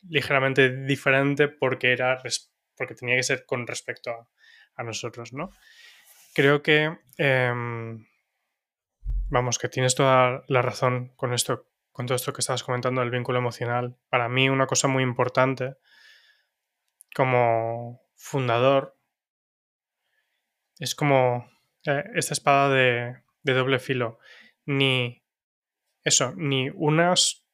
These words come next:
tu ego con, o te identifiques con el negocio.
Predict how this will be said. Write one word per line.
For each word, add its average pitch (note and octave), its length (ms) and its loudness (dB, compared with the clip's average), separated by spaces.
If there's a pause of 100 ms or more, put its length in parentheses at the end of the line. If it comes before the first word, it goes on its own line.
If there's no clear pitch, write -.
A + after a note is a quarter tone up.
tu D3 460 -4 (100)
ego C#3 560 0 (280)
con, C3+ 520 0 (640)
o B2+ 140 -4
te C3 120 0
identifiques C3+ 580 0
con B2 160 -2
el A#2+ 140 -4
negocio. D3 640 -2